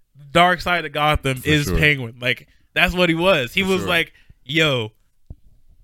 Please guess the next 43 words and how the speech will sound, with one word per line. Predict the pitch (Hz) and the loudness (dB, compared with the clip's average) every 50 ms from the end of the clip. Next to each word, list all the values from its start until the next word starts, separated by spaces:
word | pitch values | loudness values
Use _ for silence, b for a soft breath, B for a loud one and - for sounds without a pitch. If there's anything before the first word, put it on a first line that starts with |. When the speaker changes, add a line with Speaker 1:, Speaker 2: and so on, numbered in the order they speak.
| - - _ - | -20 -14 _ 0
Speaker 1:
I'm | 143 180 202 202 | 2 2 2 4
ta-, | 220 226 226 208 | 4 4 4 6
I'm | 180 220 233 233 | 4 4 2 4
here | 214 247 254 254 | 2 4 4 4
to | 247 | 2
take | - 240 214 208 196 | 2 0 0 0 2
over | 208 214 190 180 165 | 0 0 0 -2 -4
Gotham. | 165 170 170 170 156 139 160 | -4 -4 -4 -4 -4 -8 -8
I'm | 185 | -2
here | 220 240 220 | 0 0 0
to | 196 | 0
run | 180 202 202 196 | 0 -2 -4 -2
Gotham." | 180 170 170 175 170 - 131 113 101 - | -4 -4 -2 -2 -4 -4 -8 -20 -18 -10
Speaker 2:
Yeah, | - 95 104 92 | -6 -4 -4 -4
for | - - | -4 0
Speaker 1:
For, | 180 180 175 165 113 98 | 2 2 4 2 2 -2
Speaker 2:
sure. | - _ - 160 | -8 _ -4 0
Speaker 1:
like, | 151 147 - - b b b b b | 0 0 0 -4 b b b b b
for | - 202 196 | -2 -2 0
me, | 180 180 220 247 240 - 110 - _ _ _ - | 0 2 2 2 2 2 0 -4 _ _ _ -6
in | 165 170 | -6 -4
my | 165 175 185 202 202 | -2 0 0 2 4
own | 208 208 202 190 | 4 2 2 0
way. | 190 202 185 135 120 - - | 0 0 0 -2 -4 -8 -12
This | - - 170 170 | -10 -8 -6 -2
is | 190 | 2
Speaker 2:
Mm-hmm. | 196 196 190 | 2 2 2
Speaker 1:
here, | 180 180 | 0 -2
this | 175 196 220 214 - | -2 -2 -2 -2 -6
city, | - - - 226 240 247 240 233 214 - | -10 -4 -2 -2 0 0 -2 -2 -4 -4
I'm | 160 190 185 185 185 | -4 -4 -4 -2 0
about | 185 190 202 214 | 0 0 0 0
to | 202 190 | -4 -6
run | 190 185 190 190 | -4 -4 -2 -2
it | 190 190 | -4 -4
in | 170 175 | -6 -10
a | 175 165 | -10 -8
way | 170 175 175 | -6 -4 -4
that | 165 156 156 | -4 -6 -8
makes | 156 165 175 175 165 - 165 | -6 -4 -2 -2 -2 -4 -8
me | 165 156 151 | -8 -6 -6
better. | 151 147 135 117 117 - - | -4 -4 -4 -6 -6 -12 -12
Speaker 2:
Yeah. | - 87 85 82 76 | -8 -6 -4 -4 -6